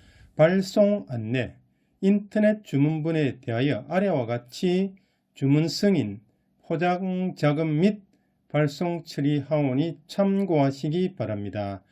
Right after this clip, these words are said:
주문 승인은 일 차는 평일 오전 아홉 시입니다. 전날 오후 두 시부터 당일 오전 아홉 시 결제 완료건에 대해서는 평일 오전 아홉 시에 주문 승인이 되고,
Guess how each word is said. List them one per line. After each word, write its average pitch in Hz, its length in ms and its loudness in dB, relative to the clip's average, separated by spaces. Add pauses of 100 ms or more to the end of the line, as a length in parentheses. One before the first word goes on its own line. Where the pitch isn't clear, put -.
(340)
주문 165 340 2
승인은 165 600 2
일 202 220 0
차는 170 680 2
평일 196 320 -2
오전 110 440 -6 (260)
아홉 202 200 4
시입니다. 98 460 -10 (500)
전날 165 480 2
오후 139 300 -2
두 110 160 -12
시부터 180 760 -2 (380)
당일 151 640 2
오전 160 500 -2 (240)
아홉 202 240 6
시 107 380 -10
결제 151 640 -6
완료건에 135 580 -4
대해서는 143 760 -4 (480)
평일 185 520 2
오전 147 500 -4 (380)
아홉 208 240 8
시에 104 400 -8
주문 117 280 -8
승인이 120 460 -6 (640)
되고, 117 460 -4